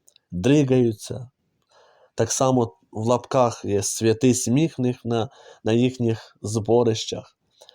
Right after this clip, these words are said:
Пам'ятаємо, ще раз хочу наголосити: про падіння назад — це ніяка не є сила Божа. Це є обман, це є зневага імені Божого, е, це є, е, хитрість лукавого,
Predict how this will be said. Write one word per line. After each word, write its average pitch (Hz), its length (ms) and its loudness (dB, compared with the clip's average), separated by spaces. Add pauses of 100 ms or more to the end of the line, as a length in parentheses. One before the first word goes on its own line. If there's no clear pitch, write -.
(160)
Пам'ятаємо, 104 1000 0
ще - 340 0
раз 139 160 0
хочу - 260 -4
наголосити: 98 720 -6
про 110 220 -2
падіння 107 680 0
назад — 120 580 -2
це 120 140 -2
ніяка 123 640 -2 (340)
не 110 180 -2
є 113 140 2
сила 104 380 -2
Божа. 98 460 -8 (640)
Це - 200 -4
є 113 240 0
обман, 107 720 -2 (640)
це - 260 -2
є 120 220 2
зневага 110 760 0
імені 135 440 0
Божого, 101 600 -4 (540)
е, 95 160 2
це 135 300 0
є, 131 360 2 (400)
е, 98 160 -4
хитрість 120 680 0
лукавого, 113 1000 -2